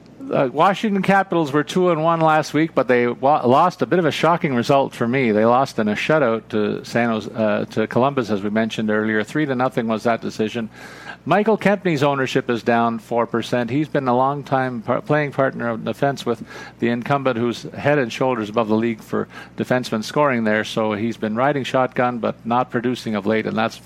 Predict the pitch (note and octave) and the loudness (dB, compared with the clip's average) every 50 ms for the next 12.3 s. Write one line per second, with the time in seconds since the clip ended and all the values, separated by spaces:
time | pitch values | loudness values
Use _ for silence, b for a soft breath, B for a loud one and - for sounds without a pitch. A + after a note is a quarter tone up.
0 | - - - - - A#2+ A2+ G#2+ - - - G#2 G#2 A2 A#2 A#2 A#2+ - - B | -18 -14 -12 -8 -4 -4 -4 -4 -4 -8 -8 -6 -4 0 0 0 0 0 -4 B
1 | B B B B B B B B B B B D#3 F#3 F#3+ F3+ F#3+ F3+ F3 E3+ D#3 | B B B B B B B B B B B 2 2 4 4 4 4 4 2 2
2 | C#3+ C3+ D3 E3 E3 - - E3+ D#3 D3 C3 B2+ D3 D#3 D#3 D3+ D#3 D#3 D3+ D3 | 0 0 2 2 2 2 0 -2 -2 -2 -2 0 0 2 2 2 2 4 2 2
3 | C#3 C3 C3 - - D3+ D3+ D#3+ D#3+ - - - D#3 D#3 C3 F#2+ G2+ A#2+ B2+ A#2+ | 2 0 0 0 2 2 2 2 2 0 -2 -4 -4 -4 -4 -6 -6 -4 0 2
4 | C#3 D3 C#3+ C3 - - C3+ C3 - - A#2+ B2 C3 C#3 C#3 C#3 C#3 C3+ C3+ C3 | 2 2 2 2 0 0 -2 -2 -2 -6 -4 0 2 2 2 2 0 0 0 0
5 | B2+ A#2+ A2 A#2 A2+ G#2+ A2 C#3+ D#3 D3+ - - C#3+ C3 B2 A#2 A2+ G#2+ G#2+ A2 | 0 0 2 2 0 2 2 2 0 0 2 2 2 2 2 2 0 0 2 2
6 | A2 A2+ G#2+ A#2 A2+ A2 A2 G#2 A2 G#2+ A2 C3 C#3+ C#3+ - - - A2 A2 - | 2 2 2 2 2 2 2 2 0 2 2 2 2 2 0 -2 -2 -2 -2 -2
7 | B B B B B B B - B2 - - D3+ D#3 D#3+ - - D#3+ E3 E3 D3 | B B B B B B B -4 -2 0 2 4 4 4 2 2 0 2 2 2
8 | A2+ A#2 A#2+ A#2 A2 - A#2 C3+ C#3+ D3+ - D3+ C3 A2+ B2 C#3 D3+ D3 C3 A2+ | 2 2 2 2 2 2 2 2 2 2 2 0 0 2 2 2 2 2 0 0
9 | - - C3 C#3+ C#3 - C3+ B2+ A#2+ - - D3 C3 C3 C3+ A#2 A2 B2+ C#3 C3+ | 0 0 0 2 2 2 2 2 2 0 -2 -2 -2 0 2 4 4 4 4 2
10 | - - C#3+ C#3+ C3 C3+ A#2+ - C#3+ C#3 C3+ B2 A2+ B2+ A#2 A2+ A2 - - D#3 | 0 -2 -4 -2 -2 -4 -4 -2 -2 -4 -2 0 0 2 2 0 0 2 0 0
11 | - - A#2+ A#2 A2+ A2+ A2 A2 G#2+ - A#2+ G#2 - C3 A2+ - C3+ D3 D3+ - | 0 0 0 2 2 2 2 0 -2 -2 -2 -2 -2 -2 -4 -2 0 0 0 0
12 | - - A#2+ A2+ A2 | 2 2 2 2 2